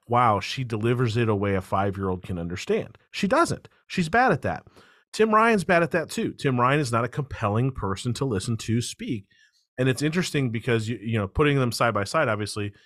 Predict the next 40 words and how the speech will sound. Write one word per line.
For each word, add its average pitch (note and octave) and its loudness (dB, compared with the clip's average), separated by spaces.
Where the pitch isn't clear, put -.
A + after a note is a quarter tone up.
you've G#2+ -4
got G2+ 0
a F2+ -14
black B2+ 0
woman C3 0
and G#2 -2
a F#2+ 0
white G#2+ 0
man F#2+ -2
who G#2+ 0
couldn't F3+ 0
be, A#2+ -2
from B2+ -2
an A#2+ 2
appearance C#3+ 0
standpoint, A2 -2
you A#2 -6
know, G#2 -2
striking C3+ -2
the A#2 0
eye, A#2 2
they G2 -2
couldn't D#3 -4
be B2 0
more A2+ 2
different G#2+ -2
to G#2+ -8
take A#2 -6
in. F2 -4
And G#2+ -2
yet A2 0
I G#2+ 2
think A#2 -4
the G#2+ -6
both B2 -2
of D3 -2
them B2+ 0
are A2+ 0
gonna G#2+ -2
lose G#2+ 0